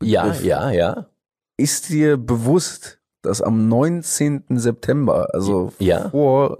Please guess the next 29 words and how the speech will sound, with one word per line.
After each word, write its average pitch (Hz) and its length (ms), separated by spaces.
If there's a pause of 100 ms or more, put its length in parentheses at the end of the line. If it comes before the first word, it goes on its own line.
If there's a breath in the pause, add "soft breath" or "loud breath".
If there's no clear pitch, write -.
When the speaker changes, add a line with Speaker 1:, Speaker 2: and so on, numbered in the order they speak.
Speaker 2:
äh, - 140 (340)
unserer 104 360
nächsten 117 340
Aufnahme, 95 600
Speaker 1:
Ja. 147 240 (1700 loud breath)
Speaker 2:
es 107 220
zum 110 400
Duell 123 400
Millwall 131 680
gegen 107 440
West 143 400
Ham 92 240
kommt? 85 420
Speaker 1:
Echt? - 580 (280)
Speaker 2:
Das - 260 (100)
Derby 151 680 (800)
ist 147 280
wieder 120 220
da, 113 340
wo 101 120
Speaker 1:
Ä- 104 40
Speaker 2:
es - 160
damals 120 520
den 107 240
ganzen 135 400
Film 127 340
gefühlt 113 380
drum 107 160
ging. 101 280